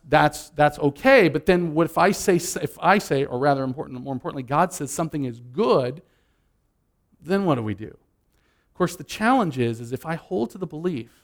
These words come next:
and this is important, guys, hear me clearly, if I hold to the belief that the only things that can be, you know, true or valuably, valuable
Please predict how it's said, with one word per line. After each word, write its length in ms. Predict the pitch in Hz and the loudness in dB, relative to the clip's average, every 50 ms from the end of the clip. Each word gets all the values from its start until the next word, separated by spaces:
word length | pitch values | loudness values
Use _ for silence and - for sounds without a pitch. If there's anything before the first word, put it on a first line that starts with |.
| _ _ _ _ _ _ _ _ _ _ - | _ _ _ _ _ _ _ _ _ _ -20
and 100 | 110 117 | -20 -18
this 80 | 131 | -18
is 120 | 143 135 143 | -14 -12 -12
important, 360 | 156 147 - 190 185 143 117 | -12 -10 -8 -8 -8 -6 -6
guys, 200 | 107 104 101 - | -8 -8 -8 -10
hear 120 | - 120 | -12 -16
me 100 | 117 127 | -16 -16
clearly, 400 | - - 165 160 139 113 104 92 - _ _ _ _ _ _ _ - | -14 -12 -10 -10 -10 -10 -12 -16 -18 _ _ _ _ _ _ _ -14
if 120 | 123 - | -8 -8
I 40 | 135 | -6
hold 240 | 117 135 165 190 214 | -4 -2 -2 -4 -2
to 40 | |
the 100 | 196 208 | 0 -2
belief 340 | 175 196 214 233 202 147 - | -2 0 -2 -4 -4 -4 -6
that 100 | - 117 | -8 -14
the 100 | - - - | -20 -16 -12
only 200 | 131 139 165 180 | -10 -8 -8 -8
things 360 | 175 - 185 175 175 160 139 | -8 -6 -4 -4 -4 -4 -6
that 120 | 135 98 - | -10 -16 -20
can 120 | - 127 | -18 -16
be, 120 | 120 123 - _ _ _ _ _ _ | -16 -16 -16 _ _ _ _ _ _
you 80 | - | -18
know, 140 | 117 110 101 98 _ _ _ _ | -18 -18 -18 -20 _ _ _ _
true 560 | - - - 175 208 220 143 107 98 101 - | -20 -14 -8 -6 -4 -2 -2 -4 -6 -8 -12
or 220 | - 117 113 107 - _ _ _ 127 | -12 -10 -10 -10 -12 _ _ _ -20
valuably, 720 | 104 104 131 131 143 165 170 170 147 135 143 135 123 110 - | -6 -2 0 0 0 0 -2 -4 -8 -8 -8 -8 -8 -10 -10
valuable 500 | - 131 135 139 139 135 123 117 117 113 | -6 -6 -4 -4 -4 -6 -8 -12 -16 -18